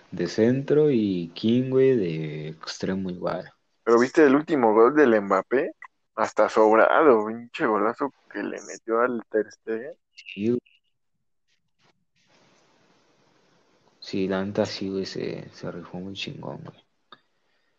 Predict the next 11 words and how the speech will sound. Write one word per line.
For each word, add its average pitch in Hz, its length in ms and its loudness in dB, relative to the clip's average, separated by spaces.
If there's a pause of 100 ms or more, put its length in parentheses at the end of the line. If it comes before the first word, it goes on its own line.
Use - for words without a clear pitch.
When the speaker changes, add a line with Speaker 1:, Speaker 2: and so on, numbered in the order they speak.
(420)
Speaker 1:
Luego, 107 220 4
no 127 120 2
mames, 120 420 0
güey, 98 160 -2
yo 98 140 -2
creo 117 200 0
que 110 440 2
en 87 120 -8
el 85 160 -6
Barça, 101 440 -2
güey. 85 280 -10